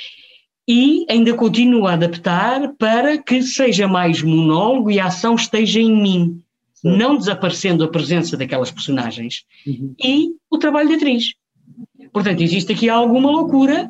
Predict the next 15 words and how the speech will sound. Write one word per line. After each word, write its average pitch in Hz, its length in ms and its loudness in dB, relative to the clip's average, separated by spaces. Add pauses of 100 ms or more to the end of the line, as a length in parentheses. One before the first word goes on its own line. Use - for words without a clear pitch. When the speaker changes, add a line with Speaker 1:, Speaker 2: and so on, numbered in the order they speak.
(140)
Speaker 2:
<laughs> - 640 -12
Speaker 1:
alguma 240 400 2
grande 294 400 0
responsabilidade, 208 960 -2 (420)
Speaker 2:
Sim. 131 320 -2 (360)
Speaker 1:
e 240 80 2
eu 247 100 2
pensei, 233 260 -2
"Vamos 180 220 0
lá." 123 260 -4 (1300)
Speaker 2:
Ok. 127 200 -14 (300)
Speaker 1:
É 240 160 0
um 311 360 4
território 269 500 0
pantanoso, 247 840 0